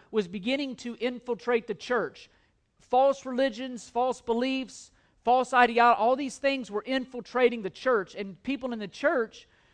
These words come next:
started to say, "Oh, you know what, there was, uh, asceticism and all these other things," meaning, "Oh, anything in the material world is bad.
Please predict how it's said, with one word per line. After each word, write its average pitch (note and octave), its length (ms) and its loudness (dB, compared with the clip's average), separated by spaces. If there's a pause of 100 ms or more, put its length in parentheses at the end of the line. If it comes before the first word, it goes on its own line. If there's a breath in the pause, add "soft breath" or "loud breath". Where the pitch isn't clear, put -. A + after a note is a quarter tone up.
started A#3 420 2
to F#3 80 -14
say, A#3 340 4
"Oh, D4 300 4
you A#3+ 160 -6
know C4 80 0
what, A#3+ 160 0
there A3 140 2
was, G#3+ 160 -8
uh, G#3 280 -4 (160)
asceticism G#3 840 -2
and F#3 60 -6
all A#3+ 140 0
these B3+ 160 -6
other A#3+ 140 0
things," B3 380 -8
meaning, A3 280 -8
"Oh, A#3 140 -2
anything C#4 560 -4
in B3 60 -6
the A#3 60 -8
material B3 500 -4
world A3 320 2
is D#3+ 100 -8
bad. D3 520 2